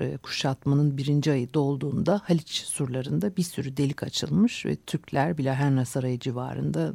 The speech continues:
m, içeri girmek için çalışıyorlar. Her yer yanıyor. Bilaherna Sarayı Tekfur Sarayı'yla daha çok, e, anılır. Öyle bilinir. Tekfur Sarayı,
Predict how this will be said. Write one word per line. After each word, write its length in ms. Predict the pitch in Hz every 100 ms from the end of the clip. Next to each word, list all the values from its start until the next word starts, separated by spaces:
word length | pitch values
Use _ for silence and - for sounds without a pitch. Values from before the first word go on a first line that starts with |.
| -
m, 280 | - - -
içeri 380 | - - 143 139
girmek 280 | 131 131 131
için 180 | - 180
çalışıyorlar. 680 | - 135 135 139 127 127 135
Her 220 | 131 135
yer 200 | 123 135
yanıyor. 560 | 135 147 175 143 196
Bilaherna 440 | 202 135 131 131 127
Sarayı 520 | - 131 135 151 214 - - - - -
Tekfur 320 | - - - 156
Sarayı'yla 580 | - 143 123 107 110
daha 180 | 117 120
çok, 380 | - 117 - -
e, 160 | 131 131
anılır. 500 | 135 123 120 208 -
Öyle 240 | 139 123 120
bilinir. 320 | 120 131 185
Tekfur 360 | - 127 - -
Sarayı, 500 | - 127 120 127